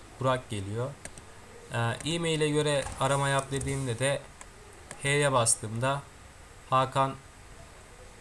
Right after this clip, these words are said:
geliyor işte. H ile başlayan e-mailler geliyor. Ben buraya H K yazsaydım şu sonuncu değil şu ilk ikisi gelecekti arkadaşlar.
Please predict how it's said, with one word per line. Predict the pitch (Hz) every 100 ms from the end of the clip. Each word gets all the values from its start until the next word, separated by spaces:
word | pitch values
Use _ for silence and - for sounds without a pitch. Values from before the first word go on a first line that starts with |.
| -
geliyor | 107 98 101 104
işte. | - - 127 131 - - - - 135
H | 139
ile | 139
başlayan | 135 127 135 131
e-mailler | 131 131 127 131 127
geliyor. | 110 98 107 123 - - - - - - -
Ben | 143 160
buraya | 165 170 175 160 - -
H | 147 156
K | - 170
yazsaydım | 165 143 - 135 131 156 185 - - - -
şu | - 160
sonuncu | 165 170 175 156
değil | 196
şu | - -
ilk | 165 -
ikisi | - - 151
gelecekti | 135 113 110 -
arkadaşlar. | 104 104 107 104 - 143